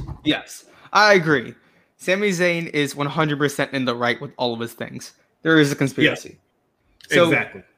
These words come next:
Speaker 1: this brawl breaks out. It causes the first of two D Qs tonight in the last hour. And it is, uh, a three-on-two between A J, uh, with A J and Big E against Sami, Dan-, uh, sorry,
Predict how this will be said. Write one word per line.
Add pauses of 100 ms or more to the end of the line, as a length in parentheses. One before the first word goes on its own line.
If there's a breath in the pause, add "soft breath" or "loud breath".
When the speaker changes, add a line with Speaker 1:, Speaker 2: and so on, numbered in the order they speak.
(540)
Speaker 1:
this
brawl
breaks
out. (200)
It
causes
the
first
of
two
D
Qs (280)
tonight
in
the
last
hour. (920 soft breath)
And
it
is,
uh,
a (140)
three-on-two
between
A
J,
uh,
with
A
J
and
Big
E
against
Sami, (420)
Dan-,
uh, (180)
sorry,